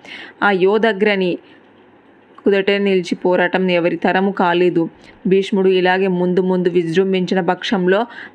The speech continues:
పాండవులకు పరాజయం తప్పదని తేలిపోయింది. దాంతో ధర్మరాజు, శ్రీకృష్ణుడు ఆలోచనలో పడ్డారు.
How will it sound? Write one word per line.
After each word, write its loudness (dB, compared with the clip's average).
పాండవులకు 2
పరాజయం 0
తప్పదని 0
తేలిపోయింది. -2
దాంతో 2
ధర్మరాజు, 0
శ్రీకృష్ణుడు -2
ఆలోచనలో 0
పడ్డారు. 0